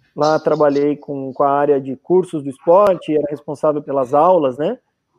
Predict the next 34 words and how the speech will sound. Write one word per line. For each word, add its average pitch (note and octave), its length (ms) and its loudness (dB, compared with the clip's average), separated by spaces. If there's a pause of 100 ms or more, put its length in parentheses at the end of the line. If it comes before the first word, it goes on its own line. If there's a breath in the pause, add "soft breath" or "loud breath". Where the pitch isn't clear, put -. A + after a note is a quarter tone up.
E F3+ 400 -6
depois F#3+ 680 2
eu G3+ 80 2
fiquei G3 220 -2
seis G#3 340 0
anos G#3+ 300 0
como G3+ 200 -2
gerente G3 460 -2
de F#3+ 480 -6
esporte F3+ 460 -4
e - 20 0
lazer E3+ 300 0
do E3 80 -18
sesc - 280 -8
Paraná. F3 380 -4
Então, D3 260 -8
eu, E3+ 260 -6
eu D#3 100 -4
gerenciava E3 560 -2
todo F#3+ 160 -4
o G3+ 80 -4
programa F#3 360 -4
de D#3 80 -12
esporte F3 460 0
e F3 40 -6
lazer D#3 300 -2
no F3 120 -4
estado, F3 500 0
cuidava E3 400 -2
das D3+ 160 -6
unidades, E3 800 -6 (420 soft breath)
é, D3 300 0
fazia, D3 840 0 (120)
né, D#3 340 -10